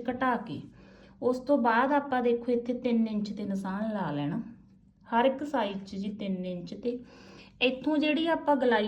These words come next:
ਪਾਉਣੀ ਆ, ਇਹ ਪਾਵਾਂਗੇ ਜੀ ਆਪਾਂ ਢਾਈ ਇੰਚ ਤੇ। ਆਹ ਵਾਲੇ ਪੁਆਇੰਟ ਨੂੰ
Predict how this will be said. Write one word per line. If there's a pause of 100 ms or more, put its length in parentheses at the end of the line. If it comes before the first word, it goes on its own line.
ਪਾਉਣੀ
ਆ,
ਇਹ
ਪਾਵਾਂਗੇ
ਜੀ
ਆਪਾਂ
ਢਾਈ
ਇੰਚ
ਤੇ। (1120)
ਆਹ
ਵਾਲੇ (200)
ਪੁਆਇੰਟ
ਨੂੰ